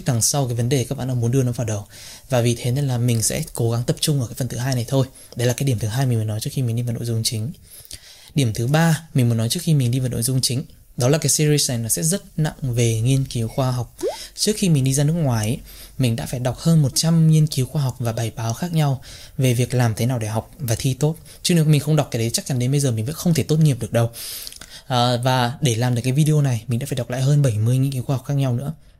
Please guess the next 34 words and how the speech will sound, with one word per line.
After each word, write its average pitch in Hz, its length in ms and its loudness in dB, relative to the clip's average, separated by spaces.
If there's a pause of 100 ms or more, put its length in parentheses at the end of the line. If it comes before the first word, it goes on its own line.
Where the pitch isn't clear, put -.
(720)
Vì 127 140 0
vậy 139 120 0
nên 147 160 0
là 117 140 0 (260)
mình 127 220 2
sẽ 85 140 -4
cố 127 120 -4
gắng 123 160 -4
hết 202 220 -2
sức 226 200 -6 (360)
trong 156 160 0
cái 143 100 -6
series 151 280 2
này, 123 260 0 (200)
trong 156 140 0
cái 139 80 0
series 147 400 0
này 117 160 -4 (400)
để 123 80 0
có 127 120 -2
thể 139 80 -2
truyền 127 280 0
tải 113 260 -4
kiến 117 120 -2
thức 175 120 -2
một 151 160 2
cách 165 200 -8
khô-, - 200 -10
đỡ 180 260 0
khô 202 240 0
khan 160 220 2
nhất 196 180 2
có 151 140 -6
thể. - 140 0